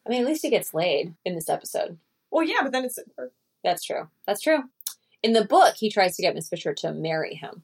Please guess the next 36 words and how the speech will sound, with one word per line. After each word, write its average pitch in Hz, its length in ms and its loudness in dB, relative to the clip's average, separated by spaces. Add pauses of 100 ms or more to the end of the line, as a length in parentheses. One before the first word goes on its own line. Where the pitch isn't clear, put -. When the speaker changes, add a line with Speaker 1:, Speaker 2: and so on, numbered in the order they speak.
Speaker 2:
Of - 160 -2
course. - 340 -16
Speaker 1:
She - 160 -6
says - 260 -6
no, - 160 -8
obviously. - 460 -12
Speaker 2:
Of - 100 -8 (120)
Speaker 1:
So 226 500 8 (320)
out 269 160 8
of, 339 240 6
on 240 140 4
a, 240 80 4
s-, - 320 -4
on 240 100 4
a 233 60 2
scale 330 200 4
from 285 200 2
one 208 180 4
to 208 140 -2
ten, 180 260 2
how 190 280 2
would 202 220 2
you 170 440 0 (100)
rate 165 380 -2
the 160 340 -4
murder 170 320 0
method? - 640 -4 (380)
Speaker 2:
Three. - 560 -8 (260)
Speaker 1:
Three? 220 640 6 (260)
Brutal. 202 600 6 (400)
Speaker 2:
Just - 280 -14
rat 233 320 2
poison 330 320 -2
and 277 160 -4
tea. 277 500 -6 (480)
S-, - 160 -16